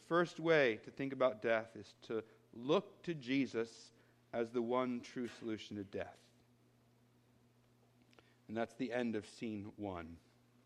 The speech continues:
Scene one ends and Lazarus is still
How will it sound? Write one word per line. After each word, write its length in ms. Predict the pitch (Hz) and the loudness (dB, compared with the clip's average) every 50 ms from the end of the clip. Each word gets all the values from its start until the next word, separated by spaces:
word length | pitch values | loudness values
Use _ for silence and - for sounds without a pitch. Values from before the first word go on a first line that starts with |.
| _ _ _ _ _ _ _ _ _ _ _ _ _ _ _ _ _ _ _ _ _ _ _ _ _ _ _ _ _ _ - - - | _ _ _ _ _ _ _ _ _ _ _ _ _ _ _ _ _ _ _ _ _ _ _ _ _ _ _ _ _ _ -18 -10 -6
Scene 220 | 123 120 120 120 | -4 -4 -2 -2
one 200 | 120 123 123 120 | -2 -2 -2 -2
ends 500 | - 123 127 127 127 123 123 117 113 117 | -2 -2 0 0 0 0 0 -2 -2 -4
and 180 | 127 123 117 110 | -4 -4 -2 2
Lazarus 560 | 107 107 113 117 113 110 117 117 117 - - | 2 4 4 4 2 0 -2 -4 -6 -6 -8
is 80 | 117 104 | -10 -12
still 720 | - - - - - 117 113 113 110 107 107 107 107 | -12 -16 -12 -4 -2 0 2 4 4 2 2 0 -2